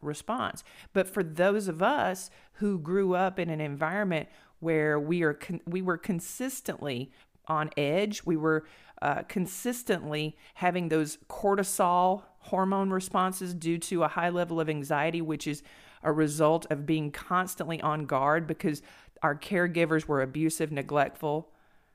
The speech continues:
We were constantly worried that when's the next time we're gonna get screamed at? When's the next time we're gonna get beat? You know, hearing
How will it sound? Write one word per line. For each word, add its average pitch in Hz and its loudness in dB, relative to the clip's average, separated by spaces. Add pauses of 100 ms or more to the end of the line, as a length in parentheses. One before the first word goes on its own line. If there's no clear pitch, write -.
(240)
We 170 0
were 156 2
constantly 180 -2
worried 160 4
that 139 2
when's 180 0
the 180 0
next 170 -2
time 170 0
we're 156 0
gonna 151 -2
get 143 -2
screamed 190 0
at? 131 0
When's 180 -2
the 190 -2
next 165 -4
time 185 -4
we're 160 -4
gonna 156 -4
get 143 -6
beat? 160 -4 (720)
You 165 0
know, 160 4 (320)
hearing 208 4